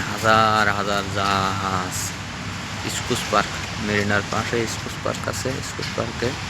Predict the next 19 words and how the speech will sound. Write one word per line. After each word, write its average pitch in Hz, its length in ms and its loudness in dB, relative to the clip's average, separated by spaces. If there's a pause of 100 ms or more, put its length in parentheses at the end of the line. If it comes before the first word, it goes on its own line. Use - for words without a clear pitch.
(720)
হাজার 113 360 2 (100)
হাজার 104 200 2 (100)
জাহাজ 101 220 2 (100)
আছে। - 180 -6 (2250)
আজকে - 220 -4 (200)
বৃষ্টির 107 420 0
সময় 110 280 2 (120)
তো, 113 80 4 (540)
সন্ধ্যা 107 360 2 (540)
হয়ে 113 240 2
আসছে, - 240 0 (160)
বৃষ্টি, 107 400 2 (1000)
এই 104 120 -4
কারণে 98 300 0 (160)
আবহাওয়াটা 107 420 4 (1500)
বৃষ্টির 110 420 2
আবহাওয়া। 98 300 4
দেখেন 104 180 4 (100)
সাগরে 104 380 2